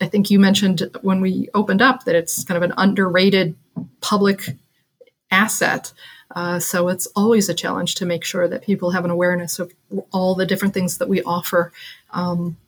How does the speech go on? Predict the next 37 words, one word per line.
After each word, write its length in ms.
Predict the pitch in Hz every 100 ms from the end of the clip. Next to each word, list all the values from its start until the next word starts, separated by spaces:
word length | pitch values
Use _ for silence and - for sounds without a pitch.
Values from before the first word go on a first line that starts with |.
| _ -
and, 260 | 180 - - _
you 100 | 208
know, 80 | 170
all 220 | - 180
that 120 | 180 185
we 120 | 185
can 220 | - 175
do 220 | 185 180
to 340 | 175 180 175 - _
help 200 | - 233
improve 400 | 180 - 185 -
quality 300 | - 185 185
of 100 | 180
life. 400 | 180 190 180 - - - - - _ -
So 460 | - 180 175 175 - _ _ _
there's 260 | 156 175 -
that 200 | 185 208
whole 180 | 185 175
piece 260 | 180 175
of 120 | 175
it. 120 | 170 180
We 80 |
do 120 | 185 185
some 240 | 196 202
fundraising 720 | 190 226 185 165 165 170 175
as 180 | 170 165
well. 240 | 202 196
Like, 220 | - 202 -
there's 160 | 262
a 80 | 269
ton 280 | - - 370
of 60 |
behind 260 | 311 226 180
the 60 | 175
scenes 260 | - 165
stuff 260 | - - -
that's 240 | 196 -